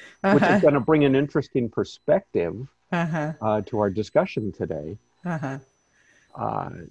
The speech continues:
Speaker 2: so, it, th-, you know, as far as a litmus test,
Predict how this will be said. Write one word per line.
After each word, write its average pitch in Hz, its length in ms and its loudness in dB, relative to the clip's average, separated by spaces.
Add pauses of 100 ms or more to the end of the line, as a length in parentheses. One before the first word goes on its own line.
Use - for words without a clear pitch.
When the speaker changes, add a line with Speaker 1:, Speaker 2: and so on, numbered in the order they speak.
(160)
Speaker 2:
so, 123 260 2
it, 123 220 -4
th-, 139 140 0 (220)
you 135 120 -4
know, 131 120 4
as 117 80 -4
far 160 160 2
as 135 120 0
a 123 40 2
litmus 131 420 -2
test, 120 220 -2